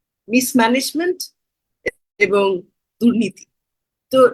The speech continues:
ওই, ওইটা শুরু হয়েছিল উনিশশো একাত্তর সালে স্বাধীনতার পরে প্রথম যখন সরকার গঠন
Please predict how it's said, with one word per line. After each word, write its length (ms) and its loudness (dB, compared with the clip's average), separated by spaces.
ওই, 320 -2
ওইটা 340 -2
শুরু 280 0
হয়েছিল 440 -4
উনিশশো 440 -4
একাত্তর 440 -4
সালে 380 -10
স্বাধীনতার 580 -16
পরে 360 -8
প্রথম 360 -14
যখন 280 -16
সরকার 440 -14
গঠন 340 -16